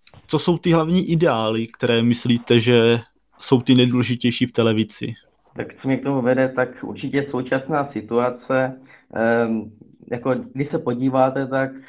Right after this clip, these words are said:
Speaker 2: ehm, lidé jsou často v druhových pastích. Jako, máme tady hodně bezdomovců. Já si myslím, že by stát měl těm lidem nějakým způsobem pomoct, zlepšit jim ten život, to živobytí,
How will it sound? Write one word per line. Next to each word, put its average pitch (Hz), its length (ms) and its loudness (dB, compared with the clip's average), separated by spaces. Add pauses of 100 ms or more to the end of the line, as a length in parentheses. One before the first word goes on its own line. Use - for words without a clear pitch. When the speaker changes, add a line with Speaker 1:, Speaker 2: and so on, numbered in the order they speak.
(100)
Speaker 2:
ehm, 107 420 -6 (220)
lidé 135 480 0
jsou 135 380 -2 (180)
často 135 500 -2
v 131 80 -10
druhových 135 520 -4
pastích. 135 640 -6 (340)
Jako, 123 220 -4
máme 139 240 -2
tady 147 160 -4
hodně 139 240 -6
bezdomovců. 131 720 -8
Já 131 160 -4
si 147 60 -12
myslím, 139 260 -10
že 147 100 -8
by 147 200 -8 (720)
stát 147 460 6
měl 139 280 -6
těm 139 220 -8
lidem 135 440 -6
nějakým 135 400 -6
způsobem 139 800 -6
pomoct, 120 480 -6 (100)
zlepšit 120 400 -6
jim 143 160 -8
ten 151 200 -6
život, 147 360 -6
to 131 160 -8
živobytí, 131 720 -8